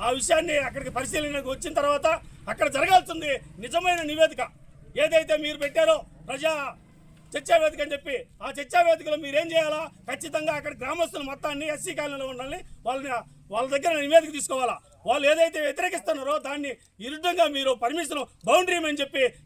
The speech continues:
ఎలా చెప్తారని చెప్పి కూడా మేము జిల్లా జాయింట్ కలెక్టర్ గారిని కూడా, మేము కందుకూరు సంబంధించిన జాయింట్ కలెక్టర్ గారిని కూడా నిలదీస్తా ఉన్నాం. మీరు ఖ-, తక్షణమే ఏదైతే మైనింగ్ అధిక-, మైనింగ్ పర్మిషన్ ఇచ్చారో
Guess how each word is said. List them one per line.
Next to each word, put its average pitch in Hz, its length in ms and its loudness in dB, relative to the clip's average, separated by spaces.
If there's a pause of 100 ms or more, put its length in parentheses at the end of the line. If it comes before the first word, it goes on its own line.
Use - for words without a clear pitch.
(120)
ఎలా 339 200 10
చెప్తారని 311 380 2
చెప్పి 277 260 -2
కూడా 269 160 0 (220)
మేము 269 180 -4
జిల్లా 311 240 2
జాయింట్ 302 240 2
కలెక్టర్ 285 220 -2
గారిని 277 220 -4
కూడా, 277 140 2 (360)
మేము 277 160 0 (180)
కందుకూరు 311 380 -2
సంబంధించిన 277 300 -6
జాయింట్ 302 180 0
కలెక్టర్ 277 200 -2
గారిని 269 160 -4
కూడా 247 140 0 (220)
నిలదీస్తా 320 420 4
ఉన్నాం. 320 180 0 (320)
మీరు 330 280 2
ఖ-, 262 140 -4 (140)
తక్షణమే 320 420 4 (400)
ఏదైతే 311 300 6 (140)
మైనింగ్ 311 300 0
అధిక-, 302 300 -2
మైనింగ్ 302 340 -2
పర్మిషన్ 302 360 -6
ఇచ్చారో 285 260 2